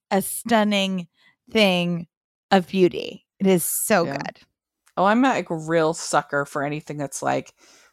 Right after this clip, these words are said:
Speaker 2: the afterlife or, like, um, m-, there's,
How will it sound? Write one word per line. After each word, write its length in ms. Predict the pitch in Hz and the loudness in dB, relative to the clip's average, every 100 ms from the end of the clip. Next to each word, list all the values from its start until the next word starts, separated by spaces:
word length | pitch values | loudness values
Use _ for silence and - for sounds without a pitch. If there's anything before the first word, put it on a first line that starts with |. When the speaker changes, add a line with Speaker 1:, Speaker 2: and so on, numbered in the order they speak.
| - | -10
Speaker 2:
the 140 | - - | -6 0
afterlife 1000 | 151 156 - 160 156 151 156 160 - - | 0 0 -2 -4 0 0 0 -4 -8 -10
or, 260 | 147 147 143 | -6 -4 -4
like, 300 | 139 131 - | -6 -8 -6
um, 380 | 135 139 113 - 156 | -4 -4 -8 -10 -10
m-, 180 | 156 - _ | -12 -14 _
there's, 300 | 160 156 151 | -6 -6 -6